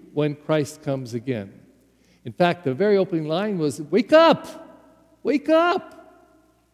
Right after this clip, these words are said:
So Paul announced this message constantly. But imagine this, and I, it doesn't go like this, I don't think, but let's say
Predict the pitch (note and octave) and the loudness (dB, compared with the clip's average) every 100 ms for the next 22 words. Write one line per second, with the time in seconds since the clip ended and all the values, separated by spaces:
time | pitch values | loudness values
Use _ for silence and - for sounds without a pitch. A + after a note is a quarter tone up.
0 | _ _ _ _ _ _ _ - F3 - | _ _ _ _ _ _ _ -4 -4 -4
1 | G#3 B3 C4+ A3+ F#3 F#3+ G3 - - - | -12 -2 2 2 2 0 -2 -8 -20 -20
2 | _ _ _ _ _ _ _ - D3+ E3+ | _ _ _ _ _ _ _ -4 -2 -2
3 | F#3+ - E3 E3+ E3 - C3+ - - C#3 | -4 -6 -8 -2 -2 -2 -12 -12 -6 -6
4 | A#2+ - G#2+ - G#2 - _ _ _ _ | -6 -12 -16 -14 -16 -16 _ _ _ _
5 | - B3+ G#4+ A#4+ G#4 F#3+ C3+ F2+ - E3+ | -2 -2 -2 -6 -6 -6 -6 -8 -8 -8
6 | E3+ G#3+ G3 F3 E3+ C#3 A#2 B2+ A2+ A#2 | -4 0 0 2 0 -2 -2 -2 0 -4
7 | - B2 A2+ G#2+ G#2 - D#3 B2 D3 D3 | -6 -8 -6 -8 -8 -4 -4 -4 -8 -6
8 | A3 - F3 D#3+ D3+ | -6 -4 -2 -2 -2